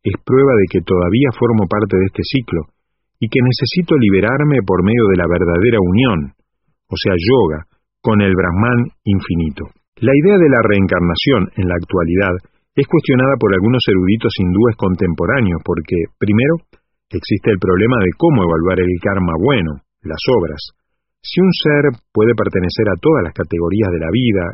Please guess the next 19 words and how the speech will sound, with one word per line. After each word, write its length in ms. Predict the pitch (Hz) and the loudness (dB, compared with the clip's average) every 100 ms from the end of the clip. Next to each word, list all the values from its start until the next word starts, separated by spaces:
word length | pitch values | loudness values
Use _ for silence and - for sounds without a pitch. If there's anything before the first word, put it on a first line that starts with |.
| 107 | -6
y 80 | 90 | -6
de 140 | 85 | -4
la 80 | 82 | -4
no 240 | 92 135 | 0 0
vida, 400 | 110 104 95 90 _ _ _ _ _ _ - | 2 2 0 -4 _ _ _ _ _ _ -4
¿cómo 240 | 220 185 | -2 0
puede 240 | 117 95 85 | 2 2 0
atribuirse 640 | 90 85 95 101 - 78 | -2 -2 -2 -2 -6 -4
karma 480 | 120 120 117 101 85 _ _ _ | -2 -2 0 -2 -4 _ _ _
y 160 | 101 95 | -6 -2
conductas 480 | 98 92 117 - 82 | 0 0 -2 -4 -4
buenas 240 | 92 107 101 - _ | -2 -2 -2 -8 _
a 80 | 92 | -6
las 160 | 87 | -6
criaturas 480 | - 92 85 98 98 - | -4 -4 -2 -2 -4 -4
impersonales? 880 | 90 87 82 - 85 80 85 113 _ _ _ _ _ _ _ _ _ _ | -6 -6 -6 -6 -6 -6 -8 -10 _ _ _ _ _ _ _ _ _ _
En 80 | 135 | -4
segundo 320 | 135 175 190 | 0 2 4
lugar, 400 | 127 92 98 110 | 2 2 0 -2